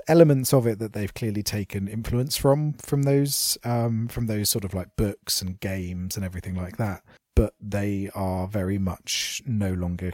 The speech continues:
canonical, which is a shame 'cause some of them are very interesting story-wise. Um, but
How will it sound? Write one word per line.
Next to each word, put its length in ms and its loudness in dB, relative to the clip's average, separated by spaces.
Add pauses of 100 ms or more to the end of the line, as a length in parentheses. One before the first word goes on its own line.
canonical, 560 -4 (100)
which 180 0
is 100 4
a 60 8
shame 320 6
'cause 140 2
some 160 2
of 120 -2
them 140 0
are 60 0
very 320 -4 (240)
interesting 600 -6 (120)
story-wise. 840 -4 (500)
Um, 640 -6 (320)
but 160 -4